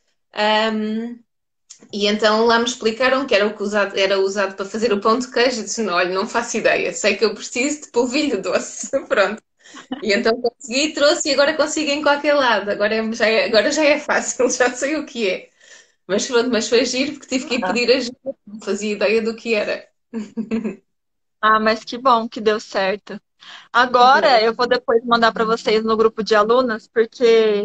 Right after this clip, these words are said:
Speaker 2: eu tava usando a cola de polvilho, mas o André Menezes tem uma receita de, de cola com trigo, que é muito boa também.
Speaker 1: Ok,
Speaker 2: E aí
Speaker 1: boa,
Speaker 2: precisa
Speaker 1: boa.
Speaker 2: fazer uma quantidade de camadas menor do que com a polvilho doce.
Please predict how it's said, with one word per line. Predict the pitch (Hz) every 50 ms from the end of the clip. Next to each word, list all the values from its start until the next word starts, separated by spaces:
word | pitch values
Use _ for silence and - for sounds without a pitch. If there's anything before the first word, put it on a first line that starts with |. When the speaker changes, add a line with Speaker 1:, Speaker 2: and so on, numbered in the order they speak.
| 208 -
Speaker 2:
eu | - 226 226
tava | 240 226 220 233
usando | 240 240 233 220 226
a | 226
cola | - 262 233 226 226
de | 233 - -
polvilho, | _ 254 226 226 220 214 220 214 220 226 226 285 381 - _ _ - - - - - _ _ _ _
mas | 214 220 226 226 220
o | 254 254
André | 254 254 233 233 233
Menezes | 233 240 233 233 233 233 240 240 240
tem | - - 240 233
uma | 220 233
receita | 277 220 254 - - 220 220 - 220 220
de, | 202 208 - 226 226 226 220 220 214 208 196 -
de | 208 - 233
cola | - - 240 226 220 214 214
com | _ - 262 240 277 -
trigo, | _ - 277 233 240 262 269 226 214 208 208
que | - - 254
é |
muito | 226 220 240 - 302
boa | 247 233 233 220 208 214 -
também. | - 240 202 196 185 190 185 185 - _ _ _ _ _ _ _ _ _ _ _ - - 214 _
Speaker 1:
Ok, | - - 233 240
Speaker 2:
E | 247 226
aí | 226 226 220 226
Speaker 1:
boa, | 220
Speaker 2:
precisa | 208 247 214 233 240 240 240
Speaker 1:
boa. |
Speaker 2:
fazer | - - 247 240 240 226 240 240 233 233 233 226 226 220 196 - _ _ _ _ _ _ _ _ _ _ _ _ -
uma | 233 240
quantidade | - 294 277 - 262 254 247 269 277 -
de | - -
camadas | - 302 254 247 240 240 233 240 240
menor | 262 262 269 302 311 269 254 262 269
do | 262
que | - - 269
com | -
a | 262
polvilho | - 294 262 262 262 247 226 254 247
doce. | 240 233 214 214 240 - - - 220 -